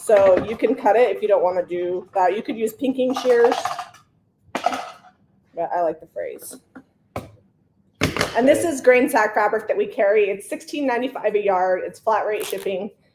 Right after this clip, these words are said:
Speaker 1: It's really cute for pillows, but every time I use it, I always have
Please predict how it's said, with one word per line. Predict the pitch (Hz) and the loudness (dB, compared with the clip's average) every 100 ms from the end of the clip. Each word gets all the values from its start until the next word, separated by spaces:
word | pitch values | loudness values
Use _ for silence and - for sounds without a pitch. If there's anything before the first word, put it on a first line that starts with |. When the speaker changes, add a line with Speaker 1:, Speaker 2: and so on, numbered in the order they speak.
| _ | _
Speaker 1:
It's | - | -2
really | 214 269 277 | 8 8 8
cute | - 311 | 0 -6
for | 165 226 | -2 -2
pillows, | - 214 226 233 233 | 0 2 2 2 2
but | - - | 0 2
every | 240 277 | 0 0
time | 277 277 | -2 0
I | 254 | 0
use | 220 214 220 | 0 -2 6
it, | 262 294 | 8 8
I | 226 | 6
always | 226 240 247 | 4 4 2
have | 247 233 233 - | 0 0 0 -2